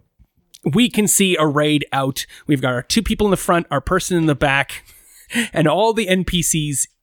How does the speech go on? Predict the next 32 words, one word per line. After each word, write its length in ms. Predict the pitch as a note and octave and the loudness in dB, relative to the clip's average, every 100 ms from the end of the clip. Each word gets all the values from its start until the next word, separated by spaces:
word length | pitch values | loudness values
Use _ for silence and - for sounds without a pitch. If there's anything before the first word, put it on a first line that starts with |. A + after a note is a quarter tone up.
| _ - | _ -2
in 280 | D#3+ E3 D#3 | 0 0 0
amongst 460 | C#3+ C#3 C3+ - - | -2 0 -4 -6 -6
everyone 420 | B2 C3 B2 A#2+ - | -4 -4 -6 -8 -2
else. 380 | D#3 D3 - - _ - | -2 -2 -6 -12 _ -16
The 300 | C3 D3+ C#3+ | -2 0 0
crab 680 | - - G3 F3+ D#3 D#3 - - - | -4 -2 0 2 0 -2 -6 -14 -8
somehow 720 | - - B3+ A#3+ F#3 G3 F#3 | -4 -2 0 0 0 0 2
is 180 | E3+ E3 | 2 2
amongst 360 | D#3 D3+ - D#3 | 0 0 -2 0
you 100 | D3 | 0
as 100 | C#3 | 0
well, 200 | C#3+ C#3 | 0 0
because 200 | C#3+ C#3 | 0 0
I 60 | |
didn't 180 | C#3+ D3 | 0 0
want 100 | C#3+ | 0
to 40 | C#3+ | 0
leave 160 | C3+ | -2
poor 200 | D3+ C#3 - _ - - - | -2 -4 -4 _ -20 -20 -18
Rainbow 560 | - D3+ D3 C#3+ C#3 C#3+ | -6 -2 0 0 0 0
Unicorn 400 | C3+ C#3 D3 C#3 | 0 0 0 -2
Pants 300 | - C3+ - | 0 -2 -2
out 120 | C#3+ C#3 | -2 0
of 80 | |
this. 340 | C3 B2+ - - _ _ _ | 0 -2 -4 -6 _ _ _
Off 200 | D#3 E3+ - | -2 -2 0
to 120 | E3+ | -2
one 240 | C#3+ C3+ | 0 -2
side. 500 | C3+ C3+ B2 A#2+ B2 - _ _ - | -2 0 2 0 -2 -10 _ _ -4
Everyone 480 | F3 F#3 F#3+ D#3+ D3 | -2 2 2 2 0
is 200 | C3+ B2+ | 0 -2
there. 380 | B2 A#2 A#2 | -2 -2 -4